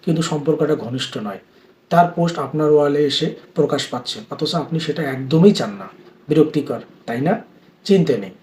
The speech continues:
আজকের এই ভিডিওতে আমি দেখাবো কিভাবে আপনি সহজেই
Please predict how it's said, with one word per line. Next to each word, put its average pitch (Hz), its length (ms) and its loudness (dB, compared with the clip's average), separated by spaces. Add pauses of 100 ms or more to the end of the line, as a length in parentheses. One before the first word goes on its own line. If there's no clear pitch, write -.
(260)
আজকের 143 420 -2
এই 143 140 2
ভিডিওতে 127 460 -4
আমি 123 180 -8
দেখাবো 123 480 -8 (320)
কিভাবে 202 400 2
আপনি 170 240 0
সহজেই 147 580 2